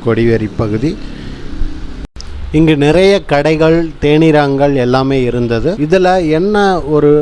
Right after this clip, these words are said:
பின்னடைவு அப்படின்னா இங்க மீன் குழம்பு, மீன்கள் செய்றாங்க. ஒருவேளை நீங்களும் உங்க குழந்தைய சாப்பிட்றீங்க அப்படின்னா இதுல அதீதமான காரமும் வெறும் மிளகாய் பொடி மட்டுமே போட்டு குழம்பெல்லாம் வச்சு கொடுப்பாங்க. அதனால நீங்க சாப்பிடும்போது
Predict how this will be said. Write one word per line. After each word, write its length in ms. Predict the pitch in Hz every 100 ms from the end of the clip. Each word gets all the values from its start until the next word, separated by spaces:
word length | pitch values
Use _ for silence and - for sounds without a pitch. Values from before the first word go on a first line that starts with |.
| 151
பின்னடைவு 480 | 151 170 165 147 143 135
அப்படின்னா 360 | 117 120 120 135 127 127
இங்க 220 | 147 143 151 147 139 135
மீன் 240 | 139 165 156
குழம்பு, 340 | 156 147 143 147 156 135 131
மீன்கள் 440 | 139 143 139 143 139
செய்றாங்க. 400 | - 120 117 113 131 147 170
ஒருவேளை 240 | 180 185 165
நீங்களும் 340 | 180 185 190
உங்க 140 | 170 143
குழந்தைய 340 | 151 156 160 165 156
சாப்பிட்றீங்க 500 | 143 143 147 147 139
அப்படின்னா 300 | 120 127 143 185
இதுல 240 | 139 139 131
அதீதமான 540 | 139 180 165 165 175 170 147
காரமும் 420 | 139 143 147 196 214 - -
வெறும் 260 | 139 170 170
மிளகாய் 380 | 151 165 165 160
பொடி 160 | 160 139 131
மட்டுமே 320 | 123 147 160 135
போட்டு 220 | 135 139 135
குழம்பெல்லாம் 460 | 131 131 127 135 120
வச்சு 180 | - 120
கொடுப்பாங்க. 340 | 110 147 139 170 - - -
அதனால 220 | 147 180 208 190
நீங்க 160 | 170 -
சாப்பிடும்போது 580 | 165 185 185 175 175